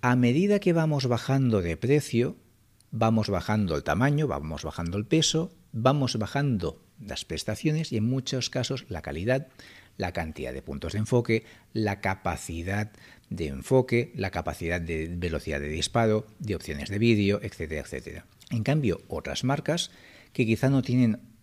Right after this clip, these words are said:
una variedad de cantidad de modelos tan grande, por ejemplo Pentax, pues tienen menos opciones, pero entonces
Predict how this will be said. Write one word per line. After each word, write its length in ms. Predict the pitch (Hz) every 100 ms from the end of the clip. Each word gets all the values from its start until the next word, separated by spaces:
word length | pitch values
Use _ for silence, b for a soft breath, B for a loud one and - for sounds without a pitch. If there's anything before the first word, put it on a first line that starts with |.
| -
una 360 | 139 139 135
variedad 680 | 123 113 107 104 101 113 123
de 380 | 113 110 110 - -
cantidad 680 | 95 95 92 - 90 85
de 100 | 117
modelos 520 | 110 113 123 82 -
tan 280 | - 78 78
grande, 480 | 98 135 143 127 208 - _ _ -
por 120 | -
ejemplo 380 | - 76 - 73
Pentax, 520 | 135 143 151 - - B B B B
pues 180 | 113 -
tienen 280 | 139 107 87
menos 220 | 117 127
opciones, 460 | 135 - 151 180
pero 180 | - 120
entonces 460 | 113 160 143 -